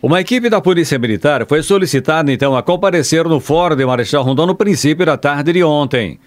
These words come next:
De acordo com a informação, no local se encontrava um elemento contra quem havia um mandado de prisão em aberto.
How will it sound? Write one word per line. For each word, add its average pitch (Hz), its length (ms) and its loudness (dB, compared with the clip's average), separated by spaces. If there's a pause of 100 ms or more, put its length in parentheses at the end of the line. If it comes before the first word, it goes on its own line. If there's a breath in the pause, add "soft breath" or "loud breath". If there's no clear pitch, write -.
(400 loud breath)
De 110 80 0
acordo 139 400 0
com 120 80 0
a 123 60 0
informação, 147 720 0
no 139 200 2
local 165 400 0
se 143 140 -2
encontrava 147 580 0
um 175 120 2
elemento 131 500 0
contra 147 340 0
quem 139 300 -2 (220 loud breath)
havia 143 420 0
um 202 80 0
mandado 147 480 0
de 143 80 0
prisão 135 480 0
em 151 80 2
aberto. 131 500 -2